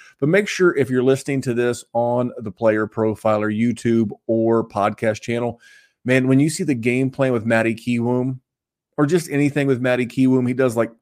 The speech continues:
ninety-two shows. They're all good. They're all worth listening to. And, uh, Maddie and his guests are tremendous. So I'm gonna jump into Survivor, but, uh, let's pay the bills real quick. Let's get a quick word from our friends at Bettle.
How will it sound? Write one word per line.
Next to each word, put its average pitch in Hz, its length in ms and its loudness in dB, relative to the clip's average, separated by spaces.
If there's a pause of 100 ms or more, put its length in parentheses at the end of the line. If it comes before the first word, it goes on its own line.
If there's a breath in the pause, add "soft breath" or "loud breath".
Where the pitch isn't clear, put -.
ninety-two 113 520 -2
shows. 107 380 -2 (680 soft breath)
They're 135 300 2
all 113 220 4
good. 107 420 -2
They're 123 160 0
all 117 240 6
worth 113 240 0
listening 110 440 -4
to. 107 420 -2
And, 101 440 -4
uh, 98 300 -2
Maddie 123 380 2
and 113 80 -2
his 107 160 -4
guests 104 380 -2
are 104 380 0
tremendous. 101 640 -4
So 113 280 2 (540 soft breath)
I'm 185 140 6
gonna 226 160 4
jump 190 240 4
into 175 140 2
Survivor, 139 580 4
but, 113 320 2
uh, 104 180 2
let's 127 200 2
pay 156 180 6
the 165 140 4
bills 147 400 4
real 131 200 6
quick. 131 320 2
Let's 139 160 -2
get 139 140 -2
a 123 40 2
quick 151 280 -4
word 131 300 2
from 131 100 0
our 120 100 2
friends 127 400 -2
at 120 380 -2
Bettle. 117 380 2